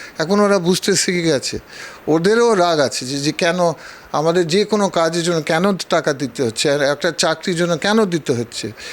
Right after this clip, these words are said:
আমাদের একশো দিনের কাজ কেন বন্ধ আছে আমাদের রাজ্যে। তো মানুষ বুঝতে শিখে গেছে, ওরা বুঝেছেন যে,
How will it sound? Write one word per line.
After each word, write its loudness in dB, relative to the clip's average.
আমাদের 2
একশো 0
দিনের 0
কাজ 0
কেন 2
বন্ধ 2
আছে 0
আমাদের -2
রাজ্যে। 0
তো 0
মানুষ 2
বুঝতে 0
শিখে 0
গেছে, -4
ওরা 0
বুঝেছেন -2
যে, 0